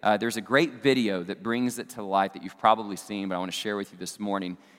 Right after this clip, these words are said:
Uh, but essentially, the reason this is such a powerful image is because sheep, they will ignore all other voices except the voice of their shepherd. And when they hear that voice of their shepherd, they,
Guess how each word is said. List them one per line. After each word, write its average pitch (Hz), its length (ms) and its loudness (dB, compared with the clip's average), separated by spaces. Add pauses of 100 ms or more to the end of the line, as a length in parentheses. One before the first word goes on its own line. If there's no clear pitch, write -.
(120)
Uh, - 120 2
but 139 160 2
essentially, 165 540 0
the 131 140 -2
reason 165 500 0
this 156 160 -2
is 147 80 -12
such 143 180 -2
a 113 60 -6
powerful 131 480 4
image 113 260 -2
is 104 100 -8
because 120 280 -6
sheep, - 520 -4 (600)
they 151 160 6
will 190 180 4
ignore 139 440 4
all 147 260 8
other 156 180 2
voices 120 480 0
except 107 300 -6
the 110 80 -6
voice 101 300 -2
of 98 60 -12
their 92 140 -6
shepherd. - 360 -10 (960)
And 123 160 4
when 120 120 4
they 165 160 6
hear 214 360 0
that 185 240 4
voice 156 260 2
of 117 60 -16
their 123 100 -4
shepherd, 107 380 -4
they, 113 200 -2